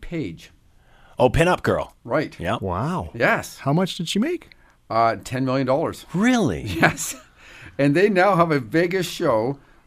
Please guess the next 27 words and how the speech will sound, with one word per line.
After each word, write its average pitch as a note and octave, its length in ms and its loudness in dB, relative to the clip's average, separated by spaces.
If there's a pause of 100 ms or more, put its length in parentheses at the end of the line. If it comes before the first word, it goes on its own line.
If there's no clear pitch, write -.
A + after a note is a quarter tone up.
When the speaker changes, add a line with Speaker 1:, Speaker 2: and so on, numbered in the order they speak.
Speaker 1:
of C3 200 2
a A#2 80 2
hologram D#3 800 2
striptease D3+ 880 -6
Speaker 2:
There G2 260 0
you G2 100 0
go. D#2+ 120 -2
Speaker 1:
of E2 200 0
her. B2+ 240 0 (120)
Speaker 2:
That'll A#2 260 -2
do E2+ 180 -2
it. E2 100 -6 (400)
Speaker 1:
And, D3+ 360 2
uh, D3+ 140 2
she's F3+ 260 -8
making E3+ 380 0
ten D3+ 240 -2
mil-, E3+ 100 0
or B2 280 -2
beneficiary D3 480 -2
making A#2+ 240 -4
ten D3 260 -4
million C#3+ 220 0
dollars F3 240 -2
last G2 240 -6
year. E2 160 -14
Speaker 2:
Wow. D#2 320 -10